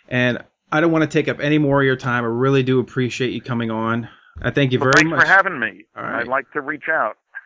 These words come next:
Speaker 2: <laughs>
Speaker 1: Absolutely. And
Speaker 2: Even Sunday morning.
Speaker 1: <laughs> Sunday. Where, where, where, where's your next engagement?
Speaker 2: Uh, I will be in Atlanta at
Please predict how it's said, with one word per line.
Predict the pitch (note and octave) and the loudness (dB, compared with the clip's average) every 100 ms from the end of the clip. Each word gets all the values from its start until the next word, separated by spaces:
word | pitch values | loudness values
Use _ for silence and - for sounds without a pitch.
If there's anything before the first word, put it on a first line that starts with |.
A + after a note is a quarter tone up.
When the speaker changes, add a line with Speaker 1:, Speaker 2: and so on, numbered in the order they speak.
| _ _ - | _ _ -20
Speaker 2:
<laughs> | - _ B2+ | -20 _ -6
Speaker 1:
Absolutely. | B2+ - C#3+ C#3 B2+ C#3 - | -6 -4 -2 -2 -4 -6 -6
And | C3 C3 C3 | -4 -4 0
Speaker 2:
Even | D#3+ F3 E3+ D3+ F#3 | 2 4 2 2 4
Sunday | F3 D#3 D3+ | 6 6 4
morning. | D3+ D#3+ D3+ B2 A2 A#2 - - | 6 6 8 6 2 -2 -6 0
Speaker 1:
<laughs> | G3 - | 0 0
Sunday. | C3 A2 E3 G#2+ - F3 - - - | -6 -2 -2 -2 -4 -6 -6 -20 -10
Where, | - F3+ G#3+ | -2 2 2
where, | G#3+ E3 F#3+ | -2 -2 -2
where, | D#3+ E3+ F#3+ F#3 | 0 -2 -2 -4
where's | E3 D3+ E3 | -8 -8 -8
your | E3 | -8
next | E3 E3+ - | -8 -10 -12
engagement? | D#3+ D#3 E3+ F#3 F#3+ _ _ - - | -10 -10 -10 -12 -16 _ _ -10 -2
Speaker 2:
Uh, | C#3+ D3 D3 _ - | 2 4 2 _ -4
I | C#3 C#3+ | 0 0
will | C#3 C#3+ C#3 - | -2 -8 -10 -10
be | E3+ E3 E3 D#3+ D#3+ | -10 -10 -14 -14 -12
in | C#3 C3 | -4 0
Atlanta | B2+ A#2 A#2 D3+ D#3+ - A2 F2 F#2+ - _ _ _ - D3 | -2 -2 -6 -2 -4 -4 -4 -4 -4 -10 _ _ _ -14 -2
at | G#2 | -2